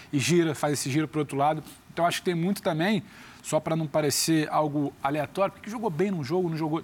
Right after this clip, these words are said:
tem muito de você entender. Eu vou soltar o Andrés, é o tripé. O Dorival, ele começa quase que num, num quatro três três, que depois muda ali um pouco, mas é o João, aí tem o Andrés aqui pela direita, o Arrascaeta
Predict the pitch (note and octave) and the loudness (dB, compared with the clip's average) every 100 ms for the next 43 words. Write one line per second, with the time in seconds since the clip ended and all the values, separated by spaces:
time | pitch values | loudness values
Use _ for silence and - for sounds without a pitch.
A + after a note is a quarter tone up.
0 | - E3+ D3+ D#3 A#3 C4 D#4+ D#4+ - - | -4 -2 0 2 2 2 0 -2 -6 -20
1 | - - F#3 - G3 A#3 A#3 F3 C3+ D3 | -16 -2 0 2 0 0 0 2 2 0
2 | F#3+ F3 F3+ A3 G#3+ F#3 C3 C3 C3+ - | -4 0 0 0 0 0 0 -4 -4 -2
3 | F#3+ - F#3 C3 A#2+ D3+ D3 A3 A#3+ G#3+ | -2 0 2 2 0 0 2 0 0 -2
4 | A#3 C4 B3+ C4 - A#3+ A3 F#3+ G#3+ A#3+ | -2 -2 -4 -4 -4 -4 -4 -6 -6 -4
5 | - C#4+ C4 - A3 - - G3+ - G3+ | -2 -2 -2 -4 -4 -4 -2 -2 -2 -4
6 | - G#3+ D#3+ - F3 G3+ G3+ F#3+ E3+ G#3 | 0 -2 -2 -6 -2 0 0 0 0 -2
7 | G#3 G#3+ - - - - - - - - | 0 -4 -4 -16 -18 -20 -20 -20 -20 -20
8 | _ _ _ _ - E3+ C#3+ E3+ F3 B3+ | _ _ _ _ -6 0 2 4 2 0
9 | - - - - D#3 D#3+ D#3+ E3 F#3 D#3 | -4 -16 -20 -12 -8 -6 -4 -2 -2 -2
10 | E3+ F3 D3+ D#3+ F#3+ E3 D#3+ D#3 D3+ | -4 -2 0 -2 0 -2 -2 -4 -6